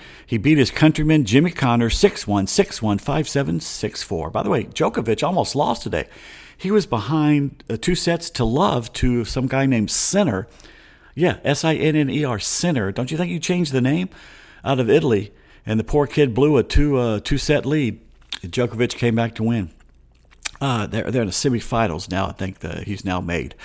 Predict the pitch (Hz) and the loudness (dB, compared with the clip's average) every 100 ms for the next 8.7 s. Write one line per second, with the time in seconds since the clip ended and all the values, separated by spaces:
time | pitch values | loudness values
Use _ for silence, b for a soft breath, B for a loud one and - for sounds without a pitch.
0 | - 170 165 156 - - - 208 - 123 | -12 -6 -6 -6 -12 4 8 10 8 4
1 | - - - - - 131 143 156 160 151 | 2 -6 -10 2 4 6 6 6 4 6
2 | 160 165 127 147 190 190 120 107 113 104 | 6 4 2 4 6 6 4 4 2 2
3 | - 113 - 143 175 226 226 220 127 117 | 2 0 2 2 4 2 2 2 2 2
4 | - - 135 - 190 196 - - 143 127 | 0 2 2 4 4 4 0 0 2 2
5 | 110 - 131 190 - B B B 104 107 | 0 0 -2 -2 -6 B B B 0 2
6 | 104 135 156 117 131 175 131 113 135 127 | 2 2 4 4 6 4 2 4 4 4
7 | - 131 170 147 175 - 127 110 120 175 | 2 2 2 2 0 2 2 4 4 4
8 | - 127 104 117 113 - | 2 0 0 0 0 -2